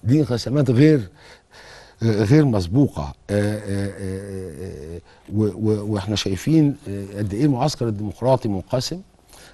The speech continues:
قد ايه شايفين بداية الانشقاقات في المعسكر الجمهوري، مع الإقرار بش-، ب-، بحقيقة لا يجب إنكارها ولا إخفاء الرؤوس في الرمل تجاهها، أن الدعم الأمريكي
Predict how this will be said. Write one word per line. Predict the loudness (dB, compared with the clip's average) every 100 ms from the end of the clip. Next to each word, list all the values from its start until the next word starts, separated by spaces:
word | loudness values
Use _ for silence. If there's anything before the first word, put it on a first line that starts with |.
| -10
قد | -8 0
ايه | 4 4
شايفين | 2 -2 2 2 0 -6 _
بداية | -4 0 4 2 0 -6 -14
الانشقاقات | -14 -14 -18 -18 -16 -14 -8 -8 -8
في | -12
المعسكر | -8 -6 -6 -10
الجمهوري، | -10 -10 -10 -8 -4 -2 -2 -6 -18 -20 -20 _
مع | -2 0 2 0
الإقرار | 0 -6 -4 0 2
بش-، | 0 -2 -4
ب-، | -6 -8 -10 -10
بحقيقة | -10 -8 -6 -4 -2
لا | -2 -2 0
يجب | -2 -2
إنكارها | -4 -4 -4 -6 -14 _ -6
ولا | -4 -4 -4
إخفاء | -8 -6 -6 -4
الرؤوس | -4 2 2 0 -12 -20 _ _ -6
في |
الرمل | -2 2 2 2 -2 -10 -20 -20 -16 -16 -16 -8
تجاهها، | -2 -2 -4 -16 -20 -20 _ 0
أن | 2 0 -4 -6
الدعم | 0 2 2 0
الأمريكي | 0 -2 -2 -2 -4 -6